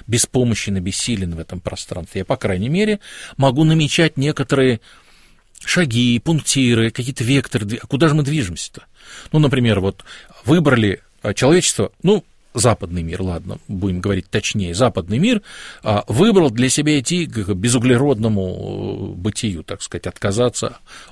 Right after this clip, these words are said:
от, э, углеродов, как когда-то отказались от, э, фторидов, чтобы озоновую <laughs> дыру сохранить. Была такая идея.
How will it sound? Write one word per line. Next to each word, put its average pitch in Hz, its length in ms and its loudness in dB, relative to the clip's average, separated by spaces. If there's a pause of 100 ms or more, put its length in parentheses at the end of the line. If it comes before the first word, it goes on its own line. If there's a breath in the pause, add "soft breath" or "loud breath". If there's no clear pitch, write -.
от, 113 300 0
э, 98 460 -2
углеродов, 110 540 0
как - 200 -4
когда-то 107 420 0
отказались 101 520 -2
от, - 200 -8 (480 loud breath)
э, 98 1500 -4
фторидов, 113 640 -2 (380 loud breath)
чтобы 90 800 -4
озоновую 90 460 -2
<laughs> - 20 -6
дыру 107 240 -2
сохранить. 95 680 -4 (200 soft breath)
Была 117 220 2
такая 92 320 -8
идея. 87 280 -8